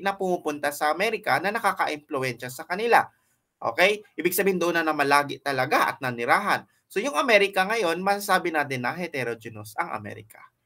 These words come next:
Okay. Punta tayo sa isang leksyon. Okay? Ang bilingualismo at multilingualismo. Paano natin masasabi na ang isang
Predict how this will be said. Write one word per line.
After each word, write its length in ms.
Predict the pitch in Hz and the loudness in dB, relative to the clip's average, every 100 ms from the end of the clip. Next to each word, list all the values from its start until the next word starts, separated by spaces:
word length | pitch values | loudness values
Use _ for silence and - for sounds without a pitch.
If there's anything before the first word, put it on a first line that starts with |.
| _ _ - | _ _ -12
Okay. 320 | - 175 127 _ _ _ - | -2 -2 -2 _ _ _ -8
Punta 280 | 214 311 | 2 6
tayo 360 | 311 226 202 196 | 8 10 10 8
sa 440 | 196 185 160 147 147 _ _ | 4 6 8 6 0 _ _
isang 480 | 151 143 165 156 160 | -6 6 8 8 4
leksyon. 540 | 135 127 - 156 113 92 _ _ _ _ _ _ _ _ _ _ _ _ | -4 -4 -2 -2 -2 -4 _ _ _ _ _ _ _ _ _ _ _ _
Okay? 400 | 104 127 180 247 - - _ _ | -2 4 4 4 -4 -20 _ _
Ang 240 | - 165 160 | 4 4 4
bilingualismo 1160 | 143 247 277 277 220 185 180 202 - 175 175 175 | 6 6 4 -2 2 4 4 0 -2 2 2 2
at 160 | 156 | -4
multilingualismo. 1400 | - 143 143 139 131 131 131 123 120 113 113 - 110 98 _ - | -4 -4 -2 2 2 2 -4 -2 -2 -2 -6 -10 -12 -12 _ 4
Paano 320 | 220 262 277 | 4 6 4
natin 240 | 254 247 | 4 2
masasabi 560 | 226 220 185 175 165 156 | -2 -2 4 6 6 4
na 120 | 151 | 2
ang 80 | 147 | -2
isang 240 | 165 226 | 0 -2